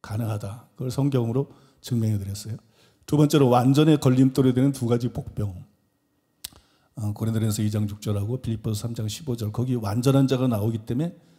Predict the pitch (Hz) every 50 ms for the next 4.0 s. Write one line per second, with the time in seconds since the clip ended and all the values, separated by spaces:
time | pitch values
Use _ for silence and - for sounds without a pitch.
0 | _ _ _ _ _ _ _ 123 113 113 113 - 107 107 113 123 123 143 143 135
1 | 127 120 - 123 127 139 131 - - 135 131 147 143 143 127 117 147 151 165 -
2 | - - - - - 165 156 160 156 151 147 - 156 151 175 214 202 175 - -
3 | 190 190 180 160 170 156 151 143 135 123 120 123 117 110 107 95 104 104 - 147